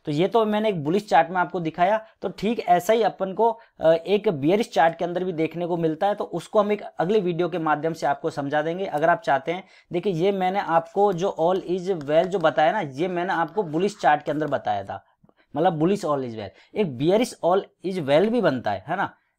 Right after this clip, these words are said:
तो उसके ऊपर हम एक अलग से सेकंड वीडियो बना देंगे। अगर आप चाहते हैं तो bearish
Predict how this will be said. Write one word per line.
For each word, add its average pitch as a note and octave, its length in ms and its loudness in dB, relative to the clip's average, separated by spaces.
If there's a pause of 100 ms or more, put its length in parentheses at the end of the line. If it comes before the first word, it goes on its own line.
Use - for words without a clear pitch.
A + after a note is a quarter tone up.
(120)
तो F3 200 4
उसके E3+ 260 -4
ऊपर F#3 200 0
हम F#3 100 -2
एक F#3 100 -2
अलग D#3+ 200 2
से F3+ 140 -6
सेकंड E3 300 -4
वीडियो E3+ 220 -2
बना D3+ 220 0
देंगे। F#3 200 -4
अगर D#3 200 -2
आप D#3+ 140 -2
चाहते C#3+ 320 -4
हैं G#3+ 160 -8 (260)
तो D3 100 -2
bearish D#3 360 0